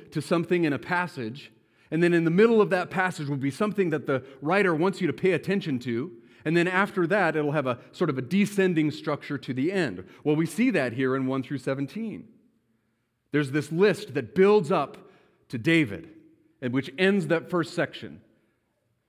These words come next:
And then the second section begins again with David. And so it's meant to say, yes, let's pay attention to David. And then the descending structure ends and terminates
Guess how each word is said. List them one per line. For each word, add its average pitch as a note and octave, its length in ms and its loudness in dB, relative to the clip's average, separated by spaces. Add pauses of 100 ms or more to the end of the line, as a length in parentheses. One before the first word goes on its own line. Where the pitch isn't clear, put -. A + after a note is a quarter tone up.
(140)
And E3 140 2
then E3 80 4
the E3 80 2
second A3 420 -2
section D#3+ 320 -4
begins D#3 400 0
again F#3 440 2
with F3 200 0
David. C#3+ 480 -2 (300)
And C#3+ 100 0
so F3+ 140 4
it's D#3+ 100 -2
meant G#3 200 2
to F#3+ 60 -4
say, D3+ 220 0
yes, C#3 400 0 (300)
let's F#3 260 0
pay G#3 160 6
attention F#3 540 0
to D#3+ 80 -6
David. C#3 500 0 (920)
And E3+ 200 4
then F#3+ 300 2
the D#3 100 0
descending D#3+ 600 2
structure D3 500 -6
ends G3 380 0
and C#3 140 -2
terminates F#3+ 640 -2